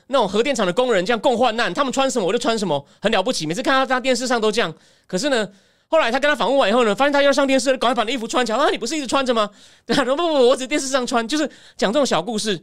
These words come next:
那我以后说不定有机会呢，我在，我在我们的付费节目那边，我再多念几则，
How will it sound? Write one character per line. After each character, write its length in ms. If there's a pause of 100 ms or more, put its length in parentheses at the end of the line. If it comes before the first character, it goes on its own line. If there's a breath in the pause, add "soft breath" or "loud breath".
(120)
那 220 (460 soft breath)
我 180
以 40
后 80
说 100
不 40
定 60
有 60
机 160
会 120
呢， 100
我 40
在， 160 (200)
我 100
在 140
我 40
们 80
的 60
付 80
费 100
节 120
目 80
那 60
边， 100
我 80
再 100
多 180
念 200
几 120
则， 240